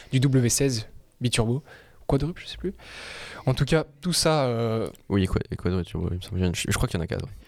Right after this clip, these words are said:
Speaker 1: Et en tout cas, bref, si on parle de puissance, euh, on, on pourrait même donner des chiffres qui seraient exorbitants. Mais là, ce n'est pas le sujet, c'est juste de voir cet A D N, qui, ma foi, est français, se transmettre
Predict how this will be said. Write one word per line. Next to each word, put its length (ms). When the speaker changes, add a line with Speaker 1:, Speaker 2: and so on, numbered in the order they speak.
Speaker 1:
Et 80
en 60
tout 100
cas, 300
bref, 340
si 200
on 120
parle 180
de 80
puissance, 480
euh, 160
on, 200
on 80
pourrait 240
même 160
donner 180
des 100
chiffres 400
qui 260
seraient 300
exorbitants. 560
Mais 80
là, 80
ce 100
n'est 80
pas 100
le 60
sujet, 280
c'est 160
juste 220
de 80
voir 420
cet 280
A 60
D 140
N, 300
qui, 100
ma 100
foi, 140
est 40
français, 340
se 160
transmettre 640